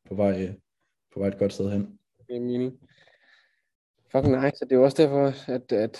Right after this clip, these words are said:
Speaker 2: alle elever får gratis opdateringer. Det er jo fordi, at man kan købe forløbet og tænker, det nu,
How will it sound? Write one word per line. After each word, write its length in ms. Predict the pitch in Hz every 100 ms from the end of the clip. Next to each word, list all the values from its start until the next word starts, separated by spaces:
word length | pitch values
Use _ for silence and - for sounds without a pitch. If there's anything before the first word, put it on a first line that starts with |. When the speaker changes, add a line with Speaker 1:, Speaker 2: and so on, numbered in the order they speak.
| - -
Speaker 2:
alle 180 | 127 131
elever 300 | 123 139 127
får 440 | 135 135 131 135 -
gratis 280 | 110 117 135
opdateringer. 420 | 127 135 120 113
Det 140 | 120 127
er 40 |
jo 80 | 139
fordi, 260 | 139 123
at 100 | 120 - - _
man 120 | - 127
kan 100 | 123
købe 220 | 156 147
forløbet 280 | 143 139 123
og 60 |
tænker, 220 | 123 123 123
det 120 | 123
nu, 240 | 135 143